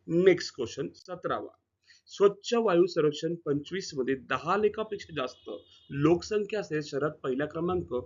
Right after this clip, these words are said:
कोणत्या शहराला मिळतो? तर लक्षात ठेवा तो इंदूर म्हणजे इंदोरला मिळतो. लक्षात ठेवा, काल आपण अमरावती सुद्धा पाहिला होता, त्याची लोकसंख्या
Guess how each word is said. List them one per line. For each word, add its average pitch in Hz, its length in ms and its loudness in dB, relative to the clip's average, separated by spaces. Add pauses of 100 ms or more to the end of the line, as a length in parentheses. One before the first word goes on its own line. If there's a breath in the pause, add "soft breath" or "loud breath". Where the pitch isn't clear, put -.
(320 soft breath)
कोणत्या 160 480 2
शहराला 143 500 -2
मिळतो? 135 480 0 (360 soft breath)
तर 135 80 2
लक्षात 127 420 -2
ठेवा 151 320 -4
तो 139 400 -4
इंदूर 160 560 0
म्हणजे 139 260 -2 (140)
इंदोरला 143 640 0 (300)
मिळतो. 131 600 0 (420)
लक्षात 135 380 -2
ठेवा, 151 280 -8
काल 147 220 -4
आपण 135 180 -6 (140)
अमरावती 170 400 0
सुद्धा 156 200 -6
पाहिला 131 260 -8
होता, 117 220 -12 (380 soft breath)
त्याची 139 180 2
लोकसंख्या 147 460 -2